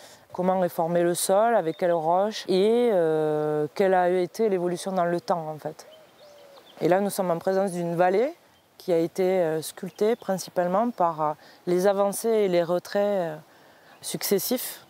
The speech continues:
de la mer, il y a des millions d'années. On voit que Maigneau est très fréquemment un port. Ce paysage,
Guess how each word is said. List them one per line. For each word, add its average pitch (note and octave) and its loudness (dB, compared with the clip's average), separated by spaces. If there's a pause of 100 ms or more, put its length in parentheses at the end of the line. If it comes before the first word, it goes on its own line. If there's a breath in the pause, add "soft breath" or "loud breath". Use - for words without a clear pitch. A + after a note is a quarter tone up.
de E3 0
la D#3+ 2
mer, F3 -2 (600 soft breath)
il D#3 0
y E3 4
a F3+ 4
des E3 -4
millions D#3+ -2
d'années. E3 -2 (840 loud breath)
On F3+ 6
voit G3+ 4
que G#3+ -2
Maigneau G3 2
est F#3 0
très - -4
fréquemment F3+ -2
un E3 -2
port. - -4 (2750 loud breath)
Ce - 0
paysage, G3 2